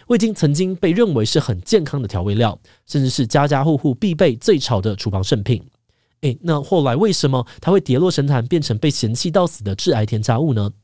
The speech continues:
如果你对这个故事感兴趣，很欢迎你听听E P一百一十四，我们会把连结放在资讯栏。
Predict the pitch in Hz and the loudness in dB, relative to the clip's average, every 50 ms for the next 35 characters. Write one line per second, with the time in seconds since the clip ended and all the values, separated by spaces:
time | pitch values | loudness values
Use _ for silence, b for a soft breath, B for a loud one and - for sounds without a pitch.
0 | _ _ _ _ _ _ _ _ - 196 220 247 277 - - 131 120 117 151 131 | _ _ _ _ _ _ _ _ -4 0 4 4 4 4 4 0 0 0 2 2
1 | 139 147 131 - 160 143 - 139 110 101 92 117 139 127 - 185 143 - 107 110 | 2 2 2 2 0 -2 0 -2 -2 -2 -2 -2 -2 0 2 2 2 2 0 -2
2 | 107 98 - 131 127 131 120 104 92 - 113 123 127 - 151 147 143 - 160 170 | -2 -2 0 0 0 0 -2 -4 -4 -4 -4 -4 -4 -4 -4 -6 -6 -6 -6 -4
3 | 151 117 92 101 120 117 107 - 208 180 135 b b b b - 113 110 107 135 | -2 -2 -2 -2 -2 -4 -4 0 2 2 2 b b b b -6 -4 0 2 2
4 | 117 110 98 101 98 113 120 - 127 110 107 117 107 101 92 - 95 - - 104 | 2 2 0 0 -2 -2 -2 0 0 2 2 2 2 0 0 -2 -4 -4 -2 -2
5 | 90 85 85 87 92 120 | -2 -2 -4 -4 -6 -8